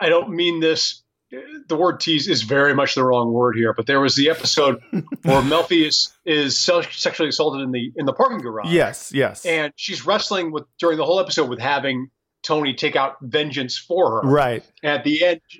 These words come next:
Speaker 1: at the end, there's that great scene at the end where she, where he's like, he's like, "You need anything?" And then she's like,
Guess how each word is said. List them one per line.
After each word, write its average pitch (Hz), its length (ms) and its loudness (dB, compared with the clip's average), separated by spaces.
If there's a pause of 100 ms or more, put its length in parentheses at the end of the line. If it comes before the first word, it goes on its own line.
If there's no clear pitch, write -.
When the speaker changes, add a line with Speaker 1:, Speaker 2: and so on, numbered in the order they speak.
Speaker 1:
at 147 140 -2
the 180 140 0
end, 185 180 -2
there's 175 120 0
that 139 140 0
great 147 200 0
scene 151 140 0
at 127 80 -6
the 135 100 0
end 135 140 2
where 117 120 -2
she, 123 240 -6 (300)
where 135 180 2
he's 120 380 -2
like, 120 300 2 (1040)
he's 139 100 -2
like, 120 160 0
"You 156 100 0
need 254 220 2
anything?" 285 560 2 (140)
And 131 200 -2
then 131 120 0
she's - 360 -4
like, 131 220 0